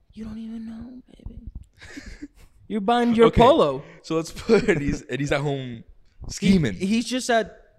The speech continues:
Speaker 1: well, there's no more Toys R Us. He's fucked.
Speaker 2: He's at Books A Million.
Speaker 1: There we go. He's right there. What, are you buying your little pup, <laughs> pup Funkos?
Speaker 2: <laughs> There you go.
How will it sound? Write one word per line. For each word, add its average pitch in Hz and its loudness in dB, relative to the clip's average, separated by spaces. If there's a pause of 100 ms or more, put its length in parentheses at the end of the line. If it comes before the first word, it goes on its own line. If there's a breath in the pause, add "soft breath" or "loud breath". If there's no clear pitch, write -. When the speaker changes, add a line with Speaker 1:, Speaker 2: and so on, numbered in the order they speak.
(160)
Speaker 1:
well, 151 -6
there's 139 -16
no 170 -12
more 170 -16
Toys 208 -18
R 92 -16
Us. - -20 (120)
He's 175 -20
fucked. - -20 (640)
Speaker 2:
He's 120 -6
at 113 -2
Books 131 -4
A 131 -6
Million. 107 -8 (500)
Speaker 1:
There 120 -16
we 117 -16
go. 117 -16 (500)
He's 120 -18
right 123 -12
there. 127 -6
What, 139 -6
are - -2
you 147 -4
buying 160 -4
your 156 -4
little 156 -4
pup, - -10 (160)
<laughs> - -10
pup 180 -4
Funkos? 208 -4
Speaker 2:
<laughs> - -18
There 170 4
you 135 -4
go. 113 -10